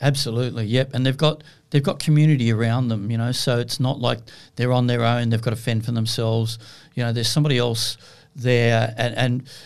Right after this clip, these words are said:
it was really interesting to watch the dynamic between those two tenants when it, when I went and visited the property.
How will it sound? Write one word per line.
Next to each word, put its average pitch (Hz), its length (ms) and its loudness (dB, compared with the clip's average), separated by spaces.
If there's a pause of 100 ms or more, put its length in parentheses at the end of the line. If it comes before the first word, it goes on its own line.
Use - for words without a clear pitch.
(120)
it 156 140 4
was 139 160 6
really 202 280 6
interesting 170 500 0
to 131 100 -2
watch 120 300 -4
the 127 100 -2
dynamic 120 680 0
between 123 760 0 (440)
those 123 240 2
two 120 200 -2
tenants 127 500 -2
when 117 140 -2
it, 117 100 -2
when 117 140 -4
I 110 60 -2
went 110 180 -4
and 110 80 -8
visited 113 400 -4
the - 60 -6
property. 113 560 -4